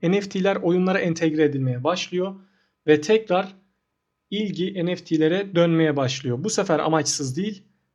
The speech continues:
belli bir amacı oluyor. Yani N F T'ler giderek gelişmeye başlıyor. Aslında şurada yaşanan yükseliş eskiden yaşanan lale devrini anımsatıyor. Çünkü hiçbir amacı olmayan N F T'ler hızla satın alınıyor,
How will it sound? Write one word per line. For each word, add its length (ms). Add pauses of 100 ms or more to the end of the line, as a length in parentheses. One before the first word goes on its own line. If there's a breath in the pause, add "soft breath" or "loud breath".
(100)
belli 360
bir 200 (220)
amacı 360
oluyor. 320 (280)
Yani 360
N 100
F 100
T'ler 300 (120)
giderek 420 (260)
gelişmeye 520
başlıyor. 420 (300)
Aslında 440
şurada 480
yaşanan 420
yükseliş 800 (300)
eskiden 560
yaşanan 520
lale 320
devrini 480 (380)
anımsatıyor. 640
Çünkü 520 (500 soft breath)
hiçbir 500
amacı 360
olmayan 400
N 200
F 80
T'ler 280
hızla 320
satın 300
alınıyor, 440